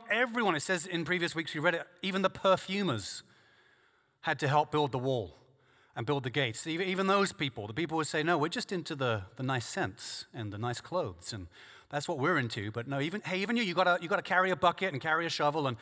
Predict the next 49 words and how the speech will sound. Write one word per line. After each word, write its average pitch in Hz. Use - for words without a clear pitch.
you 139
gotta 165
pitch 175
in. 165
That's, 175
that's 165
what 175
we 165
do 160
as 156
God's 160
people. 147
We 127
all 160
pitch 170
in, 143
we 131
roll 139
up 156
our 165
sleeves, 147
get 147
involved, 139
get 147
some 160
dirt 160
under 156
our 170
fingernails. 135
Don't 147
worry, 131
you 135
can 147
clean 135
it 165
later 143
on. 120
But 156
we 151
get, 175
we, 175
we, 170
we 160
pitch 220
in 214
in 202
that 190
way 165
practically. 170